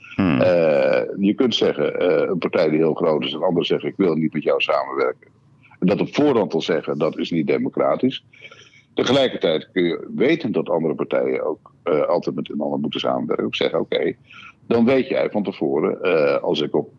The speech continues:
Speaker 2: eh, Jantje of Pietje stem, eh, dat ik niet met Marietje wil samenwerken of om-, of omgekeerd. Eh, dan weet ik wie ik er eventueel bij kan krijgen straks, eh, of wie niet." Dan is dat ook duidelijk van tevoren. Dus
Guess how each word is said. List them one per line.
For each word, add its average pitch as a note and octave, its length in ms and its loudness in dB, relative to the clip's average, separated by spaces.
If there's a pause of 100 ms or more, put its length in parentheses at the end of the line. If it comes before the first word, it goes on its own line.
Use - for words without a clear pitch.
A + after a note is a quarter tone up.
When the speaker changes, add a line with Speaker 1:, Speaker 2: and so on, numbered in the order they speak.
(120)
Speaker 2:
eh, D2+ 380 0 (360)
Jantje F#2+ 340 0
of - 80 -14
Pietje B2 280 0
stem, - 280 -2 (600)
eh, E2+ 320 2
dat F2+ 180 0
ik F2 80 0
niet A2 180 2
met D#2 140 0
Marietje G#2+ 320 2
wil G2+ 120 4
samenwerken D2 680 2
of - 140 -4
om-, F#2+ 260 0
of - 200 -4
omgekeerd. E2+ 580 0 (460)
Eh, F2 220 2
dan F2 100 2
weet A2 200 4
ik D#2+ 100 0
wie G2 120 4
ik E2+ 100 0
er E2+ 80 -2
eventueel F2 460 2
bij C3 200 2
kan A2+ 160 0
krijgen C2 380 -2
straks, - 420 -2
eh, D#2+ 400 2 (200)
of - 200 -2
wie F#2 240 2
niet." C#3 280 2 (520)
Dan A#2+ 200 0 (520)
is A2 140 -2
dat - 140 2
ook A2 180 0
duidelijk D3+ 360 2
van D#2 120 -2
tevoren. D2 520 0
Dus G2+ 240 0